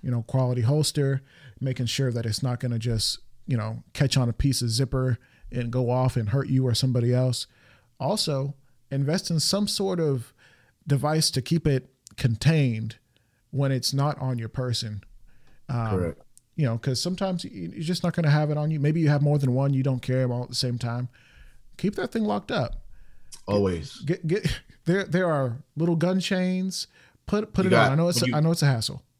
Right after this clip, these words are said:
Speaker 2: It is, but you have to do it. Like, I'm in Florida, right? So one of the leading causes of deaths for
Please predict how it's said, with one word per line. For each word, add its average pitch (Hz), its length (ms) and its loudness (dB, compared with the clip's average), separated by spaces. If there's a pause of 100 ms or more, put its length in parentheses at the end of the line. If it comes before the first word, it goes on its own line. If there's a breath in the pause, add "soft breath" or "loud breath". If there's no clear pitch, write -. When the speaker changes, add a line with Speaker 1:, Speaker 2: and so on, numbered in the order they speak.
(880)
Speaker 2:
It 117 120 4
is, 117 320 6
but 110 280 4
you 104 100 -4
have 120 300 0
to - 80 -4
do 107 200 -2
it. 87 160 -6 (280)
Like, 98 360 0
I'm 135 160 2
in 131 100 2
Florida, 127 360 6
right? 98 240 2
So 113 200 6
one 107 200 2
of 127 80 0
the 120 60 0
leading 120 260 -2
causes 117 360 0
of 92 100 -8
deaths - 260 2
for 98 400 -4